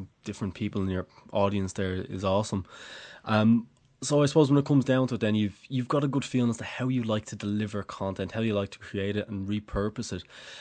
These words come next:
Um, but when it comes to actually sitting down and, you know, maybe your operations, uh, manager gets in touch and goes, "Right, you need to do such and such content by such a date." Um, you know, do you have ever,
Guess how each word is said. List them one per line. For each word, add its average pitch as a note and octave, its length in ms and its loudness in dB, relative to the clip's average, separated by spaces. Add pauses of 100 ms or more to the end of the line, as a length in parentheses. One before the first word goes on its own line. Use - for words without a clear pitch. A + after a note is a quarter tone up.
(140)
Um, A2 500 0
but C#3+ 80 2
when D#3+ 180 4
it F3 80 2
comes F3+ 240 -2
to - 100 -6
actually C#3+ 320 -2
sitting C3+ 400 -4
down A#2 320 0
and, G2+ 240 -2 (440)
you A#2+ 80 -2
know, G#2 340 0
maybe A2 220 -2
your G#2+ 140 4
operations, G#2+ 640 0
uh, G2+ 320 -4
manager G#2 420 0
gets G2+ 260 -2
in G2+ 100 -2
touch G#2+ 200 -4
and G#2+ 80 -2
goes, F#2+ 140 0
"Right, G2+ 120 0
you A2 120 0
need A2+ 240 2
to G#2 80 -8
do G#2 340 -2 (300)
such - 260 -2
and G#2+ 100 0
such - 220 -6
content G#2 480 -2
by G2 80 -2
such G2+ 300 -4
a - 20 0
date." G2+ 340 2 (680)
Um, G#2+ 460 6 (180)
you D3 80 6
know, B2 240 6 (140)
do C#3 100 0
you D#3+ 80 4
have D#3 160 2 (100)
ever, C3+ 340 4